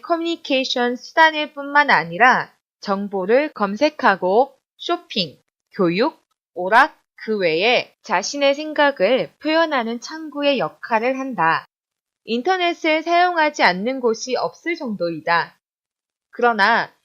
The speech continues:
인터넷이 이러한 좋은 점만 가져온 것은 아니다. 인터넷 사용이 많아지면서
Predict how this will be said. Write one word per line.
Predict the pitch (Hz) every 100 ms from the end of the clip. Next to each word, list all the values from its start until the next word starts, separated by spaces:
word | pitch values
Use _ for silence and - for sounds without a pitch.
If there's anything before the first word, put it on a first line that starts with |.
| _ -
인터넷이 | 226 233 339 311 311 - - 285
이러한 | 277 - 190 226 220 247 247
좋은 | - 180 220 277
점만 | 269 247 247 254 254
가져온 | - 175 190 220 247
것은 | 240 165 - 254
아니다. | 151 175 180 165 156 - _ _ _ _ _ _ _
인터넷 | 226 254 330 330 349
사용이 | 339 320 311 302
많아지면서 | 233 170 226 240 208 185 180 202 285 214